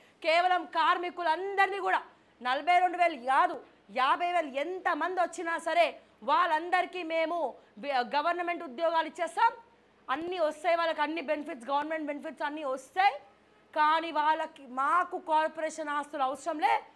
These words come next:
మేము ఆ భూములు కూడా ఎవరికి కూడా లీజుకి ఇయ్యం" అని చెప్పి మీరు రాసియండి, బాండ్ మీద రాసిస్తారా? అగ్రిమెంట్ రాసుకుందాం ప్రజలకు, మరి మీకు ఒక అగ్రిమెంట్ చేసుకోండి, మాకు కూడా అవసరం లేదు.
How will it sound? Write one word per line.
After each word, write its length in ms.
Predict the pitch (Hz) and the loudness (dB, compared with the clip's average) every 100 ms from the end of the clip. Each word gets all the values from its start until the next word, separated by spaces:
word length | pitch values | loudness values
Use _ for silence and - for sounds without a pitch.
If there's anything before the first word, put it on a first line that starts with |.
| _ - | _ -8
మేము 140 | 285 | -2
ఆ 80 | 320 | 0
భూములు 360 | 269 330 330 339 | -2 -6 -6 -4
కూడా 160 | 330 | -2
ఎవరికి 420 | 294 320 370 359 | -2 0 -2 -2
కూడా 180 | 302 320 | -2 -2
లీజుకి 420 | 285 302 285 - | -2 -6 -8 -8
ఇయ్యం" 220 | 311 294 269 _ _ _ _ | -6 -8 -8 _ _ _ _
అని 140 | 269 277 | -10 -8
చెప్పి 480 | 285 294 349 277 - _ _ | -8 -8 -10 -10 -14 _ _
మీరు 140 | 262 233 | -8 -2
రాసియండి, 540 | 240 - 359 403 381 | 0 0 -2 -6 -4
బాండ్ 260 | 277 302 311 | -2 0 0
మీద 100 | 294 | -2
రాసిస్తారా? 540 | 262 - - 247 330 - _ _ - | -4 -6 -4 -2 -2 -6 _ _ -10
అగ్రిమెంట్ 460 | 220 247 302 285 | -8 -6 -6 -6
రాసుకుందాం 420 | 262 262 302 320 392 - _ _ _ _ | -6 -10 -8 -6 -6 -8 _ _ _ _
ప్రజలకు, 680 | 269 269 349 381 381 427 679 698 - _ _ | -2 -2 0 0 0 0 0 -2 -12 _ _
మరి 480 | 247 302 330 294 262 - _ 226 | -6 -4 -4 -6 -10 -16 _ -14
మీకు 360 | 277 359 381 | -10 -8 -4
ఒక 200 | 359 330 | -4 0
అగ్రిమెంట్ 540 | 311 269 247 370 381 359 | 2 2 0 -6 -4 -2
చేసుకోండి, 480 | 320 320 285 214 185 _ | -2 -2 -6 -8 -14 _
మాకు 220 | 202 262 262 | -6 -6 -4
కూడా 160 | 330 | -2
అవసరం 340 | 294 285 311 254 | -2 -2 -6 -8
లేదు. 160 | 180 | -12